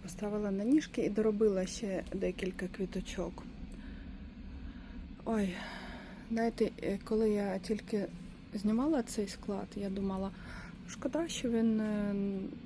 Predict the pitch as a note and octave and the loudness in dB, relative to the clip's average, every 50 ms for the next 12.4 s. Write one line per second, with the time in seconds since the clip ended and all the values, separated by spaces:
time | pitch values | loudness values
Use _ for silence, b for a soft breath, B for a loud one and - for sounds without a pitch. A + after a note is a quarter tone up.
0 | - - - - - G#3+ G#3 - - A#3+ A3+ A3 G#3 F3+ A3+ G3+ A#3 A3 - - | -10 -10 -8 -2 0 0 0 0 2 6 6 6 8 8 8 6 6 4 4 6
1 | A#3 G3+ G#3 A3+ - - G#3 G#3 A#3 A3 B B B B - - - - - B | 6 6 6 6 4 6 6 6 6 4 B B B B -12 -12 -12 -12 -10 B
2 | B B B B B B - C4+ B3+ C4+ D4 C#4+ C#4 B3 A3 G#3 C4+ C4+ B3+ B3+ | B B B B B B -2 4 6 8 8 8 8 6 6 8 10 10 12 12
3 | B3 A3+ A#3 A3 G3+ G#3 A#3 B3 A#3+ A3 A3 G3 G3 - - F#3+ F3+ F3+ F#3 F#3 | 12 10 8 8 8 8 8 6 6 6 4 4 4 4 2 0 2 2 0 0
4 | F3+ - F#3+ F#3 - - G3+ F#3+ F#3 F#3+ F3+ F3 F#3+ F3+ - - G#3 G#3+ A#3 - | 0 -2 -2 -2 0 2 2 2 2 2 0 0 -2 -2 2 2 2 2 4 4
5 | - A3+ G#3+ G#3 G3 F#3 F#3+ G3 G3 G3 G3 B B B B B B B B B | 4 6 6 6 6 4 4 4 4 2 0 B B B B B B B B B
6 | B B B - - - - - - - - - - - - - - - - - | B B B -14 -14 -12 -12 -12 -12 -14 -14 -14 -14 -12 -14 -14 -14 -14 -14 -10
7 | F3+ G3 G3 F#3 F#3+ G3 G3 G#3+ G#3 G3+ G3+ G3 G3 F#3 - G3+ G3 G3 G3 F#3+ | -6 -4 -2 0 0 2 2 2 2 2 2 2 2 0 0 0 0 0 0 0
8 | F#3+ F#3 - G#3 G3 - - - - - G3 F#3+ F#3+ F#3+ G3 G3+ - - - - | -2 -2 -2 -4 -4 -4 -6 -8 -6 -4 -2 -2 0 0 0 0 0 0 -2 -2
9 | - G#3 G3 - - - - - - - B B B B B B B B B B | -2 -2 -2 -4 -6 -10 -12 -12 -12 -12 B B B B B B B B B B
10 | - - - - - A3 G#3 G3+ - - G#3+ F#3+ F#3 F3+ F3 F3 F3+ - G3 F#3 | -12 -12 -6 0 2 4 4 2 2 0 0 2 2 0 0 -2 -4 -4 -4 -6
11 | F3+ - C4 D#4 - - - - - - - - - - B B B B B B | -4 -2 -4 -4 -4 -6 -10 -12 -12 -14 -14 -14 -12 -12 B B B B B B
12 | B B - - G3 G3 G#3+ C4 | B B -6 -4 -2 0 0 -2